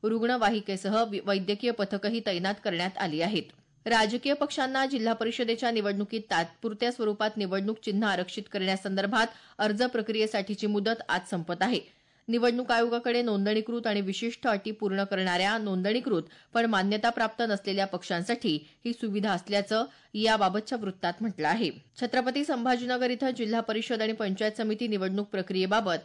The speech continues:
काल जिल्हाधिकारी दिलीप स्वामी यांनी तातडीनं आढावा घेतला. यावेळी त्यांनी प्रशासकीय तयारी, प्रतिबंधात्मक कारवाया तसंच कायदा सुव्यवस्था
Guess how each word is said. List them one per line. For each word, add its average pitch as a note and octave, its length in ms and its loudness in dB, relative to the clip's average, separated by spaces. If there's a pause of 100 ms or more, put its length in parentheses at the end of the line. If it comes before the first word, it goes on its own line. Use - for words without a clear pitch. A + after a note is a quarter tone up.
(240)
काल A3 160 2
जिल्हाधिकारी A3+ 640 2
दिलीप G3+ 280 -2
स्वामी G#3 380 0
यांनी G#3+ 240 0
तातडीनं G3+ 520 0
आढावा E3+ 360 0
घेतला. F#3 320 0 (380)
यावेळी A#3 400 4
त्यांनी A#3+ 300 -2
प्रशासकीय A3 680 -2
तयारी, G3+ 320 2
प्रतिबंधात्मक G3 800 -2
कारवाया F#3 460 2 (380)
तसंच B3 300 -2
कायदा G3 340 0
सुव्यवस्था G3 640 0